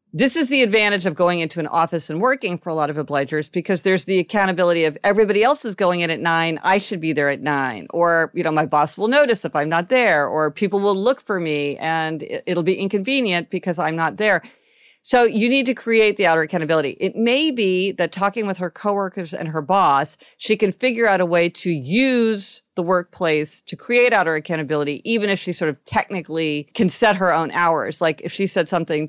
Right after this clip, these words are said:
Speaker 2: to her boss, something like, "I'm just gonna send you a text every morning when I start work so you'll know that I'm available." And then even if the boss doesn't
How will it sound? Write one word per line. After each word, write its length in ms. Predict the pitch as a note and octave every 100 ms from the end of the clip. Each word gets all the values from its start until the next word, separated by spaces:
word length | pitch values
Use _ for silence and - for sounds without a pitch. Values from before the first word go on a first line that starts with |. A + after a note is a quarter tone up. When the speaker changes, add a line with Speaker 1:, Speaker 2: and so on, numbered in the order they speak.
| -
Speaker 2:
to 440 | D#3 D3+ C#3+ C#3 C3 _ _ _
her 80 | F#3
boss, 500 | E3+ F3+ E3 D3+ D3+
something 340 | - D3+ D#3+ D3
like, 360 | C#3+ C#3 C3 -
"I'm 120 | G#3
just 160 | A3+ A3+
gonna 120 | B3+
send 240 | G3+ A3 G3+
you 100 | F#3
a 60 | E3+
text 380 | - F3 - F3
every 160 | D#3+
morning 320 | D#3+ D#3+ D#3+ D3
when 100 | C#3+
I 40 |
start 300 | D3 F3+ D#3+
work 300 | E3+ E3 C#3
so 100 | -
you'll 200 | D#3+ D#3+
know 280 | D#3+ D#3+ D#3
that 160 | D3 D3
I'm 180 | - E3
available." 760 | E3 E3+ E3 E3 C#3 B2+ F2+ - _ _ _ _ -
And 120 | G3
then 160 | A3+ A3+
even 260 | - B3 A#3+
if 100 | G3+
the 100 | F#3
boss 600 | F#3 F3+ F3 E3+ - - -
doesn't 360 | E3 G3 F#3+ E3+